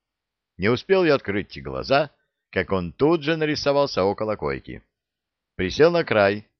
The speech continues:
а глаза у него воспаленные. Не спал? Как ты? Живой. Там, за дверью,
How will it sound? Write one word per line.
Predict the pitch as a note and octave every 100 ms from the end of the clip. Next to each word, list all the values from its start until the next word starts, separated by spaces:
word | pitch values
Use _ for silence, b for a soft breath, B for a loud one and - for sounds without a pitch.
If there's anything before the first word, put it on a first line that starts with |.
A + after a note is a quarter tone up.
| _ _ _ _ -
а | F#2 G2+
глаза | G2+ F#2+ D#2+ G#2+
у | G2+
него | F#2+ F#2+ F#2
воспаленные. | F2 - - E2 E2+ G#2+ A2 G2+ D2+ B1 - _ _ _ _ -
Не | E2
спал? | D#2+ - D2+ A2+ E3 G#3+ _ _ _ _ _ _ _ _ _ -
Как | F#2+ F#2+
ты? | - C#2 - _ _ _ _ _ _ _ _
Живой. | - A#1+ A2+ D#3+ F#3+ E3 C#2+ B1 _ _ _ _ _ _ _ _ _ - G2+ -
Там, | G2 F#2+ F2+
за | E2 E2
дверью, | C#2+ A#2 B2+ F2 C2